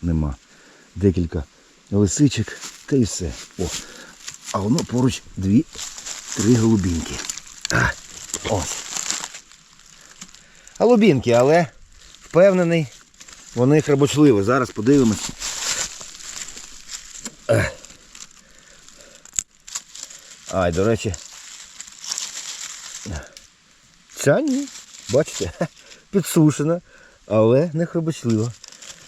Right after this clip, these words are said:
До речі, виїжджали коли з Осмолоди. О, та храбочлива. Зустріли двох грибників, місцевих. Ми від Осмолоди йшли,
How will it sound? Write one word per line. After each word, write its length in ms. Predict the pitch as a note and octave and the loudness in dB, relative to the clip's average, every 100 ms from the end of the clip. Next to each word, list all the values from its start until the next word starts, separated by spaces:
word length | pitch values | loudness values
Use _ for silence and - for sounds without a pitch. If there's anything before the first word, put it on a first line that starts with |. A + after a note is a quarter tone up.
| - _ - | -20 _ -4
До 180 | A#2+ | 2
речі, 420 | B2+ C#3 - A2+ G2 | 2 2 0 -2 -2
виїжджали 720 | A2 A2 A#2+ A2+ G#2+ G#2+ F#2 | -2 0 2 0 0 0 0
коли 280 | F2 F#2+ G2 | -2 -2 -2
з 220 | F2 - | -2 -8
Осмолоди. 560 | G2 G#2 A2 B2 F#2+ D#2+ - | -4 0 2 2 2 -4 -8
О, 100 | F2 - - - | -10 -10 -12 -10
та 80 | F#2+ | -8
храбочлива. 440 | - C#2+ - D2+ - _ _ - - - - - | -8 -10 -12 -18 -20 _ _ -16 -12 -12 -16 -6
Зустріли 520 | B2+ F3+ G3+ A#3 F3+ - | -2 0 2 6 6 6
двох 320 | B2+ E3 - - - _ - | 2 2 0 -12 -20 _ 0
грибників, 600 | C3+ A#2+ A#2 - D#2 - - - | 4 4 2 -2 -8 -14 -18 0
місцевих. 540 | D#3+ - G#2 D2+ D2 - - - - _ - G#2 | 2 2 -4 -4 -8 -18 -20 -20 -20 _ -10 2
Ми 240 | D3 F3+ | 4 4
від 220 | G2+ B2+ | 2 -2
Осмолоди 580 | B2+ - C3+ C3 G#2 G2 - | -2 0 2 4 2 0 -2
йшли, 520 | A2+ G#2+ A2+ A#2 G#2 | -4 -4 2 2 2